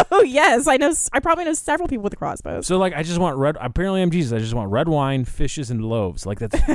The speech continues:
Speaker 1: <laughs>
Speaker 2: I'll bake the bread, I'll drink the wine, and I'll hear some fish, and there's a fire.
Speaker 1: See, it's simple things. It's going
Speaker 2: That's
Speaker 1: back to
Speaker 2: all I
Speaker 1: the,
Speaker 2: want,
Speaker 1: it's,
Speaker 2: man.
Speaker 1: it's, it's simplicity. We're going back to just, like, I just need these bare minimum things.
Speaker 2: Yeah, but, like,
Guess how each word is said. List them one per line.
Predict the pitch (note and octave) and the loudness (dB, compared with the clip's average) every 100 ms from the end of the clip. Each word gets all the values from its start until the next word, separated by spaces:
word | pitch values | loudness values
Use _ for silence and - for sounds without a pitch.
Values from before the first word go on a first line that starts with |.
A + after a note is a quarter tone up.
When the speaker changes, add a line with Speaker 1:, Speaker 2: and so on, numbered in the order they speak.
| - | 0
Speaker 1:
<laughs> | D4 - | -4 0
Speaker 2:
I'll | D#4 A#2 | -2 0
bake | C3 D#3+ | 0 0
the | - | -2
bread, | D#3 D#3 D#3 D3+ D3+ A2+ B3+ - - B3+ | 0 2 4 4 0 -4 -6 -8 -12 -4
I'll | B2+ | -2
drink | B2+ - D#3+ B2+ | -2 0 0 0
the | E3 | 0
wine, | D#3 D3+ C#3 C3 B2+ - | 0 0 0 -2 -6 -8
and | C3 C3 | -6 -2
I'll | C3+ | -2
hear | C#3+ C#3+ | 0 -2
some | D#3 C#3 | -4 -6
fish, | G#3+ C3 - | -6 -6 -10
and | - G#2+ | -12 -10
there's | A#2+ | -10
a | B2+ | -10
fire. | - - - - - - - - - - - _ _ _ - - _ - - - - | -10 -10 -10 -14 -20 -20 -20 -20 -20 -20 -20 _ _ _ -20 -20 _ -20 -20 -12 -6
Speaker 1:
See, | - F4+ | -2 -2
it's | F#4 - | -2 -4
simple | - G4 G#4+ G#4+ | -2 0 2 2
things. | - C4 D#3 D3+ - | 2 0 -2 -10 -8
It's | B3 B3 | -8 -2
going | D#4 F#4+ | 0 2
Speaker 2:
That's | E4+ | 2
Speaker 1:
back | G4+ | 0
to | |
Speaker 2:
all | |
I | - | 0
Speaker 1:
the, | |
Speaker 2:
want, | D#3 | 0
Speaker 1:
it's, | C3+ | 0
Speaker 2:
man. | B2+ | 0
Speaker 1:
it's, | A#2+ A#2 | -2 -2
it's | C4 B3 | -4 -2
simplicity. | - E4 F4+ F#4 A3 F3+ | 0 2 2 0 -6 -4
We're | G#3 | -6
going | G3+ G3 G#3 A3+ | -2 -2 0 0
back | A3+ | -2
to | C4 | -4
just, | A#3+ B3+ | -8 -8
like, | G3 F3 | -8 -8
I | |
just | F3+ G3 G#3+ | -8 -8 -8
need | G#3 G3 | -10 -8
these | G#3+ G#3+ - - _ - - - F3 | -8 -8 -12 -20 _ -20 -20 -20 -6
bare | G3+ F3+ | -2 0
minimum | G3+ A3+ A3+ A#3+ | 0 0 -2 -2
things. | C4 C4+ F#3 A3 - - - - | 0 0 -2 -6 -8 -12 -14 -2
Speaker 2:
Yeah, | A3 | 0
but, | F#3+ | 0
like, | E3 E3+ | 0 -4